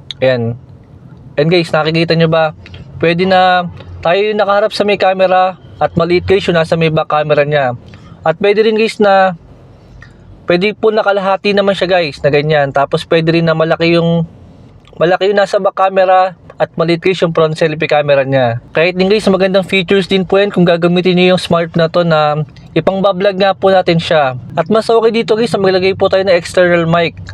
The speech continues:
para po mas maganda yung audio ng mismong smartphone natin pagka po nagre-recording na tayo. Isang napansin ko pa dito na I think isang dahilan din kung bakit po napakamura ng presyo ng Poco X seven Pro is dahil guys marami po nakakalat ng mga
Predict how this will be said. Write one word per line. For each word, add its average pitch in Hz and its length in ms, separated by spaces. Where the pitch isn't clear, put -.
para 147 160
po 165 160
mas 165 240
maganda 165 240
yung 170 160
audio 151 320
ng 160 160
mismong 160 240
smartphone 147 560
natin 131 480
pagka 151 240
po 160 80
nagre-recording 156 720
na 156 80
tayo. 127 640
Isang 226 240
napansin 240 480
ko 233 80
pa 220 80
dito 220 240
na 185 80
I 185 80
think 190 160
isang 170 240
dahilan 165 400
din 165 160
kung 135 160
bakit 131 320
po 147 80
napakamura 143 560
ng 139 160
presyo 139 320
ng 135 160
Poco 156 320
X 160 160
seven 151 320
Pro 135 400
is 135 160
dahil 151 240
guys 165 160
marami 151 320
po 156 160
nakakalat 147 480
ng 147 160
mga 135 200